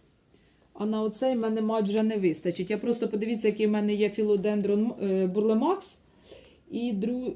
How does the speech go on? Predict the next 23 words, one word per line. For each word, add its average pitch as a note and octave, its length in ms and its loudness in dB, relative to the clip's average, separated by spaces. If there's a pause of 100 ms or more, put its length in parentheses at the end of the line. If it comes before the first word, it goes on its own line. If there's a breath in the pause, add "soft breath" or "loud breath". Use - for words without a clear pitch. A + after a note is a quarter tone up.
ой, F#3 320 0 (260)
відламила F#3+ 680 0 (140)
листочок. F#3+ 720 -4 (140)
А, D#4+ 300 -4 (1080 soft breath)
ну G#3 200 -8
ладно. G3 340 -6 (960 loud breath)
Так, F3+ 400 -2
е, F#3+ 400 2
дивіться, G#3 360 0
який G#3 220 0
вже G#3 200 2
красень B3+ 600 0
він, F3 200 -2 (180)
бачите? G3+ 480 -4 (480 loud breath)
Дивіться, F#3+ 300 0
яке F#3+ 200 -2
в F#3+ 40 0
нього G3 180 0
листя, A#3 560 0 (420 loud breath)
коріння, B3 560 4
он A3+ 120 0
повний A#3 340 0
горщик. A3 600 2